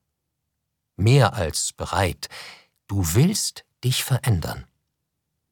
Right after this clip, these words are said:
Ohne dass ich es zu dem Zeitpunkt wusste,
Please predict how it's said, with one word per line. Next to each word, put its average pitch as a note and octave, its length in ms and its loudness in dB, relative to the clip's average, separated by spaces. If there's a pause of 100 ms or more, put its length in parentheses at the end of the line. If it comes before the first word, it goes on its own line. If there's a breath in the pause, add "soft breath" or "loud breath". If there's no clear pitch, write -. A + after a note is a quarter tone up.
(1000 loud breath)
Ohne B2+ 440 6
dass - 260 0
ich - 160 -8
es - 160 -4
zu A2 140 -2
dem F2+ 180 0
Zeitpunkt G2 560 -2
wusste, F#2+ 500 -2